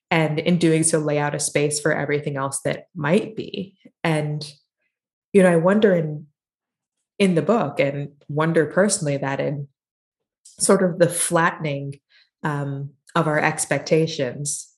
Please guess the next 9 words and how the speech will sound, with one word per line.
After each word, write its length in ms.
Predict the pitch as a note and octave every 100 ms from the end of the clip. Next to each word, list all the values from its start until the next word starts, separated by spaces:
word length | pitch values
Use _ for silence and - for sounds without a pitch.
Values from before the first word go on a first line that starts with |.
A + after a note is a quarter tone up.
| -
everything 520 | E3+ F3+ E3+ F3 D#3+
is 380 | D#3 D3 - _ _ _ _ -
normal, 460 | F3+ D#3 D#3 D#3 -
everything 440 | B2+ D#3+ D#3 D#3
is 140 | D3+ D3
fine, 460 | D#3 D3 C#3+ D3 D3
no 220 | D3+ D3+
judgment 520 | D3+ D3+ C#3+ D3+ C#3+
allowed. 500 | C#3+ D#3+ D3+ C3+ C#3+